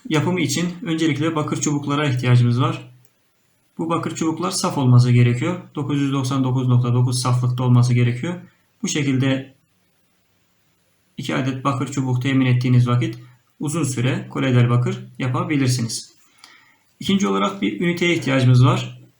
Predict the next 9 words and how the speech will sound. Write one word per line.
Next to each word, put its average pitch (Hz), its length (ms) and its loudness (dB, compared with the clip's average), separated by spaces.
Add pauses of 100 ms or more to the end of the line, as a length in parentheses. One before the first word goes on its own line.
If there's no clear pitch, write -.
(260)
Bu 185 200 -2
ünitenin 180 360 -4
içerisinde 170 800 -6 (1300)
güç 156 200 -6
kaynağı 165 600 -4 (180)
ve 160 400 -2
manyetik 151 800 -2 (720)
karıştırıcı 147 600 -2
bulunmakta. 123 680 4